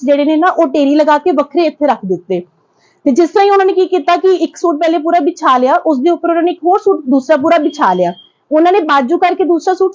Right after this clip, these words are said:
ਇੰਨਾ ਓਲਾ ਕਰ ਦਿੱਤਾ ਔਰ ਉਹ ਲੜਕੀ ਕੈਮਰਾ ਵੱਲ ਹੋ ਗਈ, ਫੇਸਿੰਗ ਕਰ ਲਈ।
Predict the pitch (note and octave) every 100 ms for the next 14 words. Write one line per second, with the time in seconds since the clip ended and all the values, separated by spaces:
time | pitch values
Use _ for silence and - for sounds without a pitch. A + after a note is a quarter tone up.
0 | - D4 E4 E4 D4+ D4+ E4+ C#4+ A3 C4
1 | B3+ D4 D4+ D#4 D4+ - E4+ D#4+ B3 B3+
2 | C#4+ D4+ C#4+ C4+ G3+ G#3+ B3 A#3 C4+ C4+
3 | G#3+ F3 F3+